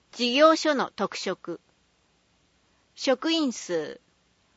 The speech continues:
配置専門スタッフ、相談支援専門員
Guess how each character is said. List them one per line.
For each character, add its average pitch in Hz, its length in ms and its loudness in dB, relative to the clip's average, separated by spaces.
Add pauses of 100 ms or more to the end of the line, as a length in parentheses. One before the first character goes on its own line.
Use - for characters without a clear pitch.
(200)
配 269 220 6
置 - 160 -12
専 262 340 -2
門 247 220 -2
ス - 140 -16
タ 208 140 0
ッ - 20 -12
フ、 - 340 -14 (1300)
相 320 320 4
談 302 260 6
支 - 160 -4
援 277 280 2
専 277 360 0
門 262 260 2
員 170 300 -10